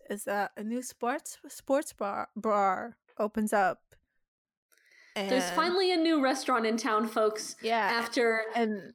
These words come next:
Speaker 2: fifteen years, there's finally a new one.
Speaker 1: And the entire plot is just, like, the two sports bars competing.
Speaker 2: <laughs> It's a Romeo and Juliet-esque, like, in fair Verona where we lay our scene.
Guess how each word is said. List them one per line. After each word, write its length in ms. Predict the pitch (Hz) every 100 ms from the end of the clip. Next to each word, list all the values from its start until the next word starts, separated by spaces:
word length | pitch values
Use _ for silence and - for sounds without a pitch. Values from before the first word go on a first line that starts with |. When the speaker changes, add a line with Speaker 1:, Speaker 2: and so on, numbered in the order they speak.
| _
Speaker 2:
fifteen 640 | - 359 370 - 349 302
years, 380 | 277 247 220 226
there's 260 | 220 226 -
finally 460 | 277 285 285 294
a 60 | 294
new 200 | 247 262
one. 360 | 226 190 175 180
Speaker 1:
And 200 | 240 240
the 100 | 240
entire 480 | 240 240 262 262 254
plot 520 | 247 - 254 226 208 -
is 300 | 214 208 -
just, 300 | 220 220 -
like, 140 | 214 - _
the 80 | 208
two 240 | - 233
sports 480 | 220 - 208 202 -
bars 400 | _ 214 208 220
competing. 800 | - 214 208 - 208 185 175 220 _ - - -
Speaker 2:
<laughs> 100 | 254 330 - 453 494 453 466 427 453
It's 180 | 440 453
a 80 |
Romeo 460 | 320 262 269 294 277
and 160 | 269 254
Juliet-esque, 1000 | 285 262 240 220 220 240 233 240 - -
like, 420 | 233 226 233 - - - - 466 - -
in 220 | 262 262
fair 320 | 262 262 247
Verona 540 | 247 240 226 233 226
where 220 | 220 220 220
we 140 | 220
lay 260 | 214 220 220
our 200 | 214 220
scene. 560 | 226 240 214 214 285